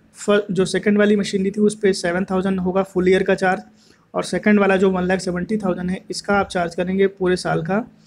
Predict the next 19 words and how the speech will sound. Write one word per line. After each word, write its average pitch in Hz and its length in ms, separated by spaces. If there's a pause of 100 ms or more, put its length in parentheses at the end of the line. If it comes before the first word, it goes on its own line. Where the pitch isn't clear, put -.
(240)
दस 196 220
परसेंट, 190 300
तो 214 80
सत्रह - 320
हज़ार 165 180
रुपये - 180
आएगा। 175 180
तो 196 200
सत्रह 202 340
और 185 240
सात, 165 400 (440)
चौबीस 196 320
हज़ार 185 160
रुपये 180 200
का 196 100
total 190 320
depreciation 175 580
हो 190 100
जाएगा। 190 360